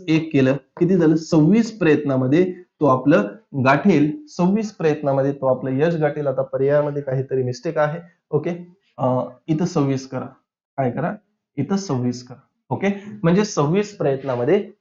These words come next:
तो आपले यश गाठणार आहे, ओके. हे होते आपले आजचे लेक्चर, ठीक आहे. कदाचित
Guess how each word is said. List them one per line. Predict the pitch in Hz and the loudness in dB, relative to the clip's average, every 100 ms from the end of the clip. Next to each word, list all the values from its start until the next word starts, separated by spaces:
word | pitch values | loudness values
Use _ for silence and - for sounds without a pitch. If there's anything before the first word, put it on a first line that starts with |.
| - | 2
तो | |
आपले | 123 - 160 220 - _ - | 2 4 0 -2 -8 _ -8
यश | 123 160 175 | 2 2 2
गाठणार | 147 120 - - 160 226 - _ _ _ | -2 -4 -6 2 2 2 -4 _ _ _
आहे, | 123 117 - | -2 0 -4
ओके. | 123 98 196 - - _ _ _ _ _ _ 214 | -4 -2 -2 -4 -20 _ _ _ _ _ _ 4
हे | 214 | 6
होते | 190 185 | 6 6
आपले | 156 - 131 | 4 4 2
आजचे | - - | 2 0
लेक्चर, | 131 131 - 185 180 _ _ _ _ _ _ _ _ | 0 2 2 0 -2 _ _ _ _ _ _ _ _
ठीक | 135 175 | -4 -4
आहे. | 175 - _ _ | -6 -10 _ _
कदाचित | 147 165 - | 2 2 2